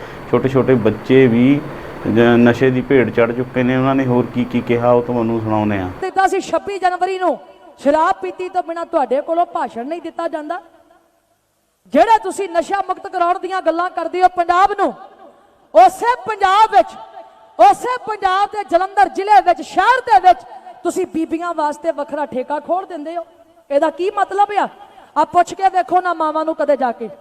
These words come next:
Speaker 2: ਨਸ਼ੇ ਵਿੱਚ ਗੁਲਤਾਨ ਜਿਨ੍ਹਾਂ ਦੇ ਪੁੱਤ, ਜਿਨ੍ਹਾਂ ਭੈਣਾਂ ਦੇ ਸੁਹਾਗ, ਭੈਣਾਂ ਦੇ ਵੀਰ ਲੁੱਟਾਂ ਖੋਹਾਂ ਤੇ ਉਤਰ ਆਏ ਆ,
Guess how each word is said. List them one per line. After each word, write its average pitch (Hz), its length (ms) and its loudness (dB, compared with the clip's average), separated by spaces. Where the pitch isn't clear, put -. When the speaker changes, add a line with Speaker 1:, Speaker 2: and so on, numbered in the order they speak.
Speaker 2:
ਨਸ਼ੇ 349 420 2
ਵਿੱਚ 359 140 -8
ਗੁਲਤਾਨ 339 540 -4
ਜਿਨ੍ਹਾਂ 339 260 -8
ਦੇ 302 140 -2
ਪੁੱਤ, 381 320 0
ਜਿਨ੍ਹਾਂ 370 240 2
ਭੈਣਾਂ 339 400 -2
ਦੇ 370 120 4
ਸੁਹਾਗ, 320 540 2
ਭੈਣਾਂ 330 320 0
ਦੇ 403 200 6
ਵੀਰ 359 420 2
ਲੁੱਟਾਂ 320 360 -2
ਖੋਹਾਂ 330 380 -4
ਤੇ 349 100 -10
ਉਤਰ 320 400 -8
ਆਏ 277 200 -2
ਆ, 247 100 -2